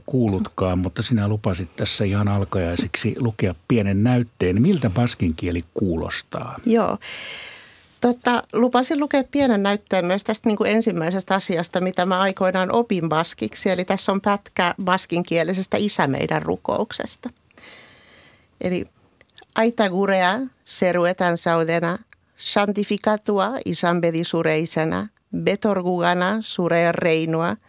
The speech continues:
Speaker 2: ekin bedi sure vorrondat-, vorrondatea, seruan besala lurrean ere. Emai gusu gaur gure eguneroko ogia, barga saski gusu gure sorrak,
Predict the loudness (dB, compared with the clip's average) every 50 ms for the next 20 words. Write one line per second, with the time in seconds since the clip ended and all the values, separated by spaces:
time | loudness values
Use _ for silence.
0 | _ -20 -20 -20 -20 -20 -20 -20 -20 _ _ _ _ _ -2 -2 -2 0 0 0
1 | 2 2 0 0 -2 -2 -2 0 2 2 2 4 2 2 2 2 2 2 2 0
2 | 0 -2 -4 -2 0 2 2 2 2 0 0 -2 -2 -2 -2 -2 0 -2 -2 -4
3 | -6 -8 -4 -2 0 0 2 2 2 2 2 2 2 2 0 0 0 -2 -2 -2
4 | 0 0 -2 -4 -4 -4 -4 -2 0 -2 0 0 0 2 2 2 2 0 0 -2
5 | -2 -2 -4 -6 -8 _ _ _ _ _ -20 -20 -20 -20 -20 -20 -20 _ _ _
6 | _ _ _ 0 2 2 2 2 2 0 0 0 0 2 2 4 4 2 2 0
7 | 0 2 2 2 2 0 0 0 0 0 2 2 2 0 0 0 -2 0 0 2
8 | 0 0 0 0 -2 0 -2 -4 -6 -10 _ _ _ -2 0 2 2 2 2 0
9 | -2 -2 0 0 0 0 0 -2 -4 -4 -2 -2 -2 -2 -2 -2 0 0 0 0
10 | 0 0 0 0 2 2 0 0 -2 -2 -4 -6